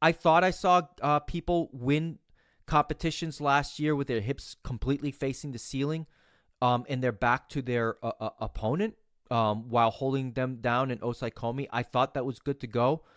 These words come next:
but I, I, I don't know. I guess they're clarifying it here that, that that position is now valid. So, you know, imagine if you're cradling them from the neck and the head, and your hips are, fi-, you know, you're, you're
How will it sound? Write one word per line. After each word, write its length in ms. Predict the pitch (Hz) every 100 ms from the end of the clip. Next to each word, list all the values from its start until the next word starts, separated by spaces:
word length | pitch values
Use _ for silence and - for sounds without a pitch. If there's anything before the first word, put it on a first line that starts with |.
| _ _ -
but 280 | 147 131 _ _ _
I, 180 | 117 117 _
I, 180 | 104 101 -
I 140 | 110
don't 120 | 135
know. 100 | 143
I 100 | 139
guess 220 | 113 123
they're 100 | -
clarifying 680 | 123 - 127 131 - 127 120
it 80 | 117
here 360 | - 127 123 120 - _ -
that, 220 | 131 -
that 180 | 131 120
that 180 | 165 -
position 440 | 143 147 143 143
is 120 | 127
now 220 | 131 131
valid. 480 | 117 120 131 123 95
So, 380 | - 123 117 104 _ _ _ _ _
you 140 | 131
know, 220 | 131 113 110 135
imagine 440 | 131 120 123 131
if 160 | 123 131
you're 60 |
cradling 500 | - - 127 123 127
them 220 | 120 123
from 180 | 120 120
the 80 | 104
neck 300 | 104 123 -
and 100 | 107
the 40 |
head, 400 | 92 131 135 131 - - _ _
and 220 | - 123 113
your 120 | 110
hips 300 | - 135 -
are, 60 |
fi-, 200 | 113 131 151
you 100 | 151
know, 80 |
you're, 240 | 123 139 139
you're 240 | 143 135